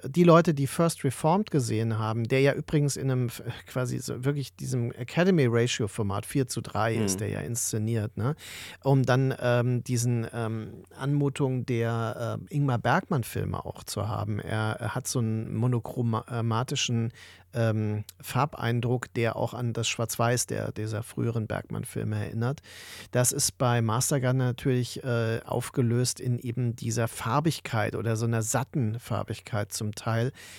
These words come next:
Speaker 1: die eben vor allem in dem Garten deutlich wird, also quasi, wo das Grün natürlich dominiert und so weiter.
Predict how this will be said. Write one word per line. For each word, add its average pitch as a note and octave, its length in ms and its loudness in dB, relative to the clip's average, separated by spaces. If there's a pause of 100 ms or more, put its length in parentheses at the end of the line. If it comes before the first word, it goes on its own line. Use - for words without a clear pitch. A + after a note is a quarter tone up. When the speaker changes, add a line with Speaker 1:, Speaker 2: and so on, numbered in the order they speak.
(140)
Speaker 1:
die B2+ 180 -2
eben C3 200 2
vor - 220 -4
allem C#3+ 160 2
in C3+ 100 -2
dem B2+ 160 2
Garten A#2+ 440 2
deutlich - 500 -6
wird, - 320 -8
also G2+ 300 -4
quasi, G#2+ 400 -4
wo A2+ 80 -2
das G#2 180 -2
Grün B2 380 4
natürlich A2 440 -2
dominiert G#2 540 -4
und - 140 -8
so A2 160 -10
weiter. A#2 400 -4